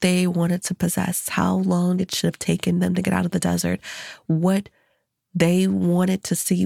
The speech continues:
what their God should look like, that they used their own wisdom, right? Don't be impressed with your own wisdom. Instead, fear the Lord and turn away from evil.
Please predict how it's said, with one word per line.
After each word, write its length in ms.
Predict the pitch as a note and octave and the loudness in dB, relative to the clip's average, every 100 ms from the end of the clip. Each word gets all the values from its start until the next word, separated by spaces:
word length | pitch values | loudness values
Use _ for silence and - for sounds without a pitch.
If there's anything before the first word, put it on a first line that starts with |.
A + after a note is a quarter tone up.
| F#3 | -2
what 180 | - G3+ - | -2 -2 -2
their 160 | F#3 G3 - | -2 -2 -2
God 440 | F#3 F3 F3 F3 - - - | 0 2 2 0 -4 -20 -8
should 360 | - - G#3+ | -4 0 0
look 320 | G3 F#3 G3 - | 2 0 -2 -2
like, 400 | F3 F3 F3+ - _ _ _ - | -2 -2 -6 -14 _ _ _ -4
that 100 | F#3 | 0
they 80 | F3+ | 2
used 380 | F3 G3 G#3 G3+ | 2 0 0 0
their 160 | G3+ | 2
own 120 | G#3 | 0
wisdom, 420 | A3+ C4+ - - F#3+ | 0 -2 -2 -4 0
right? 320 | F3+ G3+ C4+ - _ _ _ _ _ | 2 0 -2 -10 _ _ _ _ _
Don't 280 | F#3+ G3 A3 | 0 2 0
be 120 | A#3 | -2
impressed 380 | A3+ A3 A3 - | -2 -2 -4 -2
with 100 | A3+ | -2
your 120 | A3 | 0
own 160 | A3+ A3+ | 0 0
wisdom. 380 | A#3+ - G3+ G3 | -2 -2 0 0
Instead, 460 | G3+ - C#4 C#4 | -2 -2 -2 -4
fear 240 | - D4+ D4 | -4 -4 -2
the 80 | |
Lord 420 | C#4+ C#4 A#3+ G#3+ G3+ - _ | -2 -2 -2 -4 -8 -16 _
and 220 | A3 A#3 G#3 | -2 0 0
turn 200 | F#3+ F3 | 0 0
away 180 | F#3 | -2
from 160 | F3+ F#3+ | -2 -2
evil. 320 | G3 G#3 G#3 | -4 -4 -8